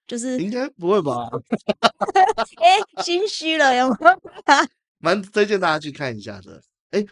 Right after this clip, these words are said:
Speaker 2: 我今天上课的时候才刚知道这，才刚看到这个年份哦。你知道吗？第一只 iPhone 是二零零七年上市。
Speaker 1: 那么，那么久吗？
Speaker 2: 二零零七年，我刚刚才查的。
Speaker 1: 哇。
Speaker 2: 然后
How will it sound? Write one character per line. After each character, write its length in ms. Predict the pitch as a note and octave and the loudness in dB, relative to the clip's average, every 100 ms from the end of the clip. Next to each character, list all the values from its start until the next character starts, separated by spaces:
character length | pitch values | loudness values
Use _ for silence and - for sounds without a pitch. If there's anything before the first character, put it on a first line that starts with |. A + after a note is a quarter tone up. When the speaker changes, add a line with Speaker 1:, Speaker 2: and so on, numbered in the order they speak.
| - | -10
Speaker 2:
我 100 | A#2+ | -10
今 180 | - F3+ | -8 -8
天 140 | G#3+ | -8
上 260 | G#3+ F3+ D3+ | -8 -10 -8
课 140 | D#3+ | -8
的 60 | B2+ | -8
时 60 | |
候 60 | A#2+ | -10
才 160 | A2+ | -14
刚 240 | G2+ A#2+ B2 | -16 -16 -18
知 200 | - - | -18 -16
道 160 | A2+ G#2+ | -14 -14
这， 160 | G#2 - | -18 -16
才 160 | A#2 | -14
刚 220 | A#2+ C#3+ D3 _ _ - | -12 -12 -14 _ _ -16
看 220 | - B2+ | -12 -10
到 140 | A#2+ | -10
这 100 | A2 | -10
个 100 | G#2+ | -14
年 320 | G2 G2+ G2+ G2 | -14 -16 -20 -20
份 200 | G2+ F2+ | -20 -20
哦。 180 | D2+ D2 _ _ _ _ _ | -20 _ _ _ _ _ _
你 120 | A2+ | -18
知 140 | G2 B2+ | -16 -14
道 160 | E3+ | -14
吗？ 260 | C#3 A2+ A2+ _ _ _ _ _ _ _ _ _ _ _ | -14 -16 -18 _ _ _ _ _ _ _ _ _ _ _
第 140 | - D#3+ | -10 -10
一 60 | |
只 120 | D3 | -6
iPhone 400 | C3+ B2+ C3 A2 | -6 -6 -8 -12
是 160 | G#2+ A2 - | -12 -14 -12
二 140 | A2+ | -12
零 180 | G2+ G2+ | -12 -16
零 160 | G2 | -18
七 240 | A2 - G#2 | -18 -18 -18
年 180 | G2+ - | -20 -20
上 180 | - - | -20 -20
市。 200 | - _ _ _ _ _ _ _ | -20 _ _ _ _ _ _ _
Speaker 1:
那 160 | D#4+ | -12
么， 180 | E4+ C#4+ - - | -8 -10 -10 -10
那 160 | E4 | -6
么 140 | D#4 C#4 | -4 -4
久 160 | A3+ | -4
吗？ 60 | A#3 | -2
Speaker 2:
二 120 | C3 | -2
零 200 | A#2 G#2 | -4 -8
零 160 | G2+ G2 | -10 -12
七 160 | - G2+ | -12 -14
年， 100 | G2+ | -12
我 120 | G#2+ | -12
刚 160 | - B2 | -10 -10
刚 160 | B2+ | -10
才 160 | A#2+ G2 | -12 -18
查 160 | - - | -20 -20
的。 180 | _ _ _ | _ _ _
Speaker 1:
哇。 420 | B3+ C4 A#3+ G3 _ | -6 -4 -4 -8 _
Speaker 2:
然 140 | A#2 A2+ | -10 -6
后 280 | D3 B2+ | -4 -6